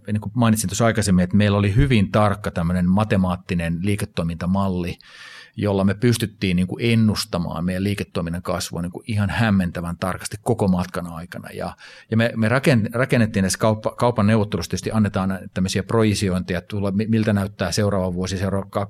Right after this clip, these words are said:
vuosi kaksi, vuosi kolme, miltä tulos ja, ja, ja, ja, ja liikevaihtovuosi näyttää. Ja, ja sen sijaan, että tämä olisi tämmöinen Excel-harjoitus, jossa me arvataan lukuja, niin meillä se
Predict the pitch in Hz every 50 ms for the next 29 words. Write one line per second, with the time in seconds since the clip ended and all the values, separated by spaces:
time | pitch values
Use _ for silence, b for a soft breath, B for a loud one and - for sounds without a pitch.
0 | 104 101 92 90 92 90 - 104 98 - - 92 90 87 85 - - - - 123
1 | 120 117 107 101 101 101 101 92 98 104 - 104 101 95 87 - - 101 92 92
2 | 95 98 95 92 101 87 90 95 98 95 90 87 90 _ - 85 - _ - 90
3 | 90 92 90 92 - - 101 104 90 98 80 - - - 98 82 87 - 95 95
4 | 110 120 117 104 113 - - - 90 87 87 82 B B B B B B B B
5 | B B B - 104 101 95 - - - - _ _ - 110 95 - - - 107
6 | - 143 139 123 139 127 113 107 101 104 - 107 104 - - 110 110 107 - 107
7 | 104 110 110 127 120 - - 113 90 95 104 95 95 90 87 95 - - 95 95
8 | 101 107 113 113 101 92 90 - 90 90 95 101 98 101 - 92 85 90 101 123
9 | 147 147 120 107 113